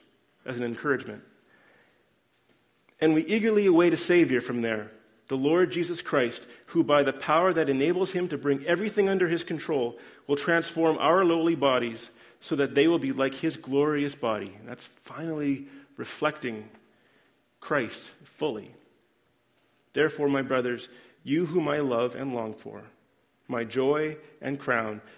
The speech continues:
that is how you should stand firm in the Lord, dear friends."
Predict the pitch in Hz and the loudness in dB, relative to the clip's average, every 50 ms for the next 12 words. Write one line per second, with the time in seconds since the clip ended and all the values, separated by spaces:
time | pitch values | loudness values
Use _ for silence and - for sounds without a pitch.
0 | _ _ - 131 151 160 160 151 143 - 151 135 131 135 131 - 131 - - - | _ _ 0 2 2 4 2 2 0 -2 -2 -2 -2 -2 -4 -6 -10 -8 -6 -4
1 | 131 127 127 120 - - 135 131 131 127 120 117 113 113 113 110 110 107 113 107 | -2 -2 -4 -6 -6 -4 -4 -4 -2 -2 -4 -4 -4 -4 -6 -6 -6 -8 -10 -12
2 | 101 - - 98 98 101 - - - | -12 -12 -14 -16 -16 -18 -20 -20 -20